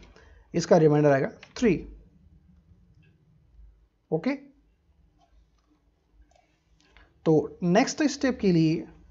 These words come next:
num की वैल्यू कितनी है, थ्री है, और इस num को मुझे डिवाइड करना है। ओके, तो अब देखिए थ्री को आप फ़ोर से डिवाइड करेंगे तो जो भी रिजल्ट आएगा वो greater than zero होगा नहीं,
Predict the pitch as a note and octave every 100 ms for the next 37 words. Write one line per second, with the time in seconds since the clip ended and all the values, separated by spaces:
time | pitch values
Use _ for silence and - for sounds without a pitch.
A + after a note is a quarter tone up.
0 | - E3 E3 A3 B3 A#3+ F#3+ G3 G3 F#3
1 | G3 A#3+ - - B3 B3 C#4+ - - -
2 | - F#3 F#3 F#3 B3+ - G#3 G3+ G#3 A3+
3 | F#3+ F#3+ E3+ D#3 C#3+ D#3+ F3+ F3+ F#3 G3
4 | - _ _ _ _ _ _ _ - E3+
5 | A3+ A3 - - - _ - - F#3+ G3+
6 | A3+ A#3+ G#3+ A#3 - _ _ _ _ _
7 | _ _ _ _ _ _ _ _ _ _
8 | _ _ _ - A3 A#3 C4+ - G3+ G#3
9 | - F#3+ G#3 G#3+ F3 E3 E3+ F3 E3+ E3
10 | E3+ D#3 F3 G3 F3+ E3 E3+ E3 D3+ D#3
11 | D#3 - - - _ _ - F#3 G3 E3
12 | E3 F3+ F#3 F#3+ E3 F3+ D#3+ D3 D3+ D3+